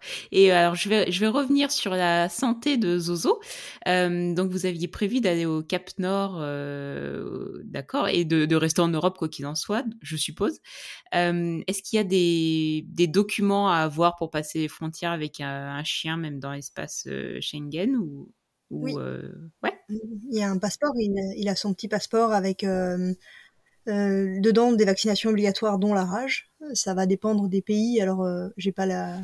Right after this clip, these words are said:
Speaker 2: la liste exhaustive, mais en, en fonction des pays, il y a des, des choses à ré-, comment dire, à respecter, dont, euh, pour les pays du nord de l'Europe, des vermifugations obligatoires. Et donc, il faut aller voir un vétérinaire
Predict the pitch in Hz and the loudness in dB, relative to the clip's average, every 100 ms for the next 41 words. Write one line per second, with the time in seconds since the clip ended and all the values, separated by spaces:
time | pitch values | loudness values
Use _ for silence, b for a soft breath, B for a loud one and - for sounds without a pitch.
0 | 180 196 185 190 196 196 - 240 208 180 | -8 -4 -2 -2 -2 -2 -2 0 0 0
1 | 180 - 196 180 196 - 214 196 202 214 | -4 -8 -10 -6 -4 -2 -2 0 0 0
2 | 226 220 196 185 185 185 180 180 190 190 | -2 -2 0 2 2 2 0 -2 -4 -4
3 | 196 233 214 190 190 185 180 180 190 180 | -2 0 2 2 0 -2 -2 -6 -8 -10
4 | _ - 180 180 185 202 - 208 254 269 | _ -6 -6 -4 -4 -2 -2 -4 -6 -8
5 | B B B B B B 196 220 254 233 | B B B B B B 2 4 6 4
6 | 214 202 196 196 202 - 202 202 190 214 | 4 4 2 2 0 0 0 0 2 0
7 | 214 196 196 202 220 214 202 202 202 240 | 2 2 4 6 4 2 2 2 2 0
8 | - 185 196 190 185 180 175 214 226 214 | -2 2 4 6 6 4 2 2 4 0
9 | - 220 196 - 240 214 202 202 196 226 | 2 0 0 0 0 2 2 2 0 -2
10 | 240 _ - 190 196 - 208 190 190 220 | -4 _ -6 -2 -2 -2 0 2 2 2
11 | 220 202 190 185 190 208 | 2 2 0 0 2 0